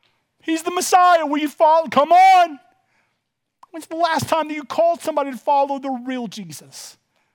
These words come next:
And listen, I'll just tell you that in our culture, it's convoluted, and it is certainly,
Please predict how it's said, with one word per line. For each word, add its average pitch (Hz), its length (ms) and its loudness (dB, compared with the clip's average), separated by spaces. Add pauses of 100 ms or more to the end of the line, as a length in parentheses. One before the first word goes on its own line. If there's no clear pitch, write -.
(480)
And 156 100 -16
listen, 180 240 -10
I'll 185 180 -8
just 170 200 -14
tell 185 180 -6
you 139 140 -12
that 175 120 -16
in 180 160 -12
our 180 220 -6
culture, 180 380 -14
it's 170 100 -16
convoluted, 147 680 -12
and 147 160 -18
it 160 240 -16
is 151 200 -16
certainly, 143 640 -14